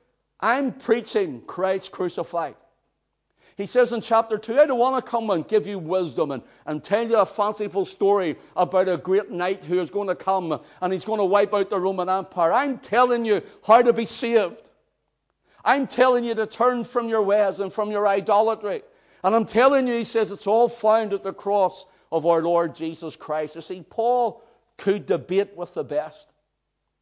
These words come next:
Paul could debate with the best. Paul was a learned man. He sat under the feet of Gamaliel. He had revelation then of the Lord Jesus Christ,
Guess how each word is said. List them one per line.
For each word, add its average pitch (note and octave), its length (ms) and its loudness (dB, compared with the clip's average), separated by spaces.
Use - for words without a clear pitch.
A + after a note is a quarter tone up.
Paul A#3+ 320 2
could A3+ 280 -12
debate A3 460 -4
with G3 160 -4
the F3 100 -4
best. F#3 460 -2
Paul A3 560 8
was G3 180 0
a F#3 60 2
learned G3 500 2
man. F#3 300 2
He F3+ 80 -6
sat G#3+ 260 -2
under G#3 220 -4
the F3+ 80 -4
feet G3 260 -8
of D#3+ 140 -8
Gamaliel. F3+ 720 0
He G3 120 -4
had E3 260 0
revelation A#3 760 2
then G#3+ 220 0
of G3 140 0
the G#3+ 80 2
Lord G#3 320 2
Jesus G#3 420 -6
Christ, G3+ 500 -2